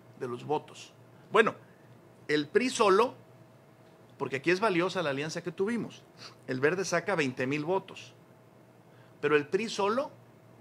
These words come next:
le ganaría a la alianza pan P R D.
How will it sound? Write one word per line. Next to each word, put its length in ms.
le 160
ganaría 580
a 100
la 220
alianza 600
pan 180
P 60
R 140
D. 140